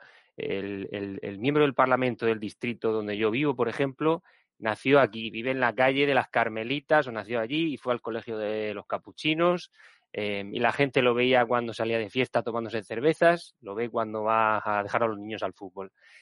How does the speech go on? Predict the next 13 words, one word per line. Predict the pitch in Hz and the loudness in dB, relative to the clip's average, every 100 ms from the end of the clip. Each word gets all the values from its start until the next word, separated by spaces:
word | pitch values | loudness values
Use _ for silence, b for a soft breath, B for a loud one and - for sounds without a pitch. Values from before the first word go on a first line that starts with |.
| b | b
Es | - | -4
una | 127 127 | 0 2
tendencia | 127 127 123 135 | 2 0 0 0
creciente | 120 104 - 117 104 98 _ _ _ - | 0 -4 -6 -6 -6 -14 _ _ _ -6
y, | 123 120 117 113 - 110 | -2 0 0 -2 -4 -8
y, | 104 101 98 _ | -8 -12 -16 _
y | 135 | -10
yo | 120 160 | 2 6
lo, | 175 165 | 6 6
me | 135 131 | 2 0
gusta | 151 - 156 - | 0 2 0 0
explicarlo | - 131 120 147 117 | -8 -4 2 2 2
así, | 117 131 | -8 -14